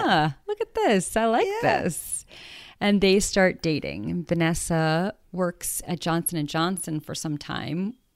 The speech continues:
Speaker 1: working on anti-aging products with her science background, chemical engineering
Speaker 2: Yeah,
Speaker 1: background.
Speaker 2: she's a patent lawyer, right?
Speaker 1: Well,
Speaker 2: I
Speaker 1: that,
Speaker 2: think,
Speaker 1: not yet.
Speaker 2: isn't
Speaker 1: No, not
Speaker 2: Okay,
Speaker 1: yet.
Speaker 2: but it,
Speaker 1: So
Speaker 2: okay.
Speaker 1: at this time, she was i-,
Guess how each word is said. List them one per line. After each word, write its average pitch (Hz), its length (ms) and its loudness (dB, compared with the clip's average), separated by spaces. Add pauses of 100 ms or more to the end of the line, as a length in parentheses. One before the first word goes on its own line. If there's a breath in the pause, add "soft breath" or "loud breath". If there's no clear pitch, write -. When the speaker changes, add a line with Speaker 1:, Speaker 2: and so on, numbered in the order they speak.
(100)
Speaker 1:
working 170 340 -4
on 156 220 -4
anti-aging 175 800 -2
products - 800 -4
with - 160 -4
her 156 360 -2 (220)
science 143 560 -2
background, - 540 -4
chemical 151 320 -2
engineering 147 420 -6
Speaker 2:
Yeah, - 120 -6
Speaker 1:
background. - 180 -4
Speaker 2:
she's 240 100 -2
a 247 60 0
patent 269 420 0
lawyer, 151 260 -2
right? 339 360 -4 (1200 soft breath)
Speaker 1:
Well, 262 140 8
Speaker 2:
I - 20 8
Speaker 1:
that, 262 220 6
Speaker 2:
think, 262 120 4
Speaker 1:
not 349 220 4
yet. 311 260 8
Speaker 2:
isn't 269 180 -14
Speaker 1:
No, 247 200 4
not 294 180 6
Speaker 2:
Okay, 294 100 6
Speaker 1:
yet. 262 120 6
Speaker 2:
but 214 120 6
it, - 160 -2
Speaker 1:
So 226 380 0
Speaker 2:
okay. 185 220 -4
Speaker 1:
at 190 140 0
this 277 160 0
time, 262 200 4
she - 180 -4
was 214 220 2
i-, 160 120 -2